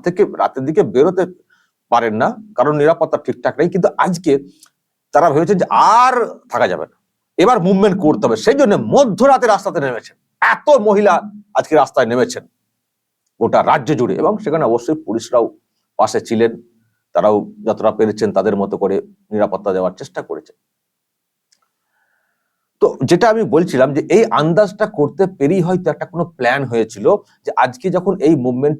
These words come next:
চলবে এমন একটা কিছু ঘটাতে হবে তাতে দুটো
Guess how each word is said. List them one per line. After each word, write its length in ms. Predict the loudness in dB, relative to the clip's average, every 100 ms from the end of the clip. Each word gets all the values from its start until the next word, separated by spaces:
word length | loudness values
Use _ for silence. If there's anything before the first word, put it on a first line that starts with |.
| -2
চলবে 280 | -2 0 -2 0 0
এমন 160 | 2 0
একটা 200 | 0 -2 -4
কিছু 140 | -6 -2
ঘটাতে 320 | -2 -2 0 0
হবে 240 | 0 -2 -4 -6 -10 _ _ _ _ -6
তাতে 160 | -4 -4 -2
দুটো 220 | -2 0